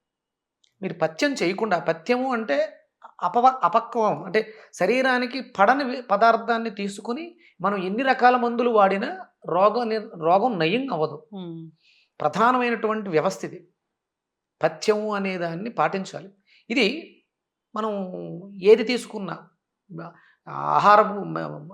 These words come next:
Speaker 1: ఔషధాలుగా ఏది తీసుకున్నా, ఆహారం అనేది నియంత్రణలో ఉంటేనే ఆ ఔషధం మన మీద ప్రభావాన్ని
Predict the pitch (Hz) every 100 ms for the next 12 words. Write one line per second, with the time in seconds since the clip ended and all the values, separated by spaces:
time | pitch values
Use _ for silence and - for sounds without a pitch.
0 | - 175 233 233 233 226 180 196 202 202
1 | - 214 349 - _ _ 180 226 247 247
2 | 226 226 320 254 185 220 220 214 226 208
3 | 185 190 196 202 254 370 _ _ 170 160
4 | 156 170 196 - 220 170 170 170 98 156
5 | - - - 151 156 156